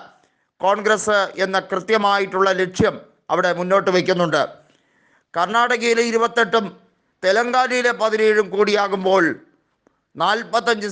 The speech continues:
സീറ്റുകളും കൈവശപ്പെടുത്താൻ വേണ്ടി തന്നെയാണ് കോൺഗ്രസ്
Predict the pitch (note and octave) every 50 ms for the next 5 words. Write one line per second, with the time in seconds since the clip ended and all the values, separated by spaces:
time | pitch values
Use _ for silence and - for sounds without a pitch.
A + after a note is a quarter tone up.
0 | D#3+ G#3 A3 G#3+ E3+ A3 F#3+ A3 G#3+ G3+ F#3+ E3+ - - - _ G3 G3 G3 G#3+
1 | A3+ A3 A3 F#3+ A3 G#3+ E3+ F#3+ G3+ G3+ - - G3+ G3+ G3+ G3 G3 G3 F#3 F#3+
2 | F#3+ - G#3 G3+ G3+ G#3+ G#3 G3+ G3 F#3+ F3+ D3+ - - - _ E3 F3+ F#3+ F#3+
3 | F#3+ F#3+ F#3+ G3 F3+ -